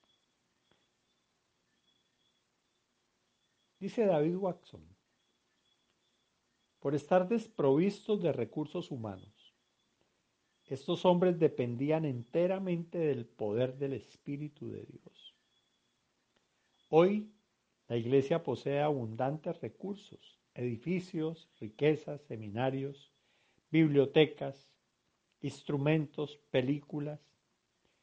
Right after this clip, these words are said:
La lista es larga e impresionante.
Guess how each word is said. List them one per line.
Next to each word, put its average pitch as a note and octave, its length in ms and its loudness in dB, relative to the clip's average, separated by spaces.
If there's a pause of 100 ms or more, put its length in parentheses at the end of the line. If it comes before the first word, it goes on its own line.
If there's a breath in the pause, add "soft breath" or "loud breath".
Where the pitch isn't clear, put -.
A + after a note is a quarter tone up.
(600)
La C#3+ 100 -6
lista A3 380 -6
es G#3 120 -4
larga D#3+ 580 -2 (200)
e - 80 -14
impresionante. G2 1120 -16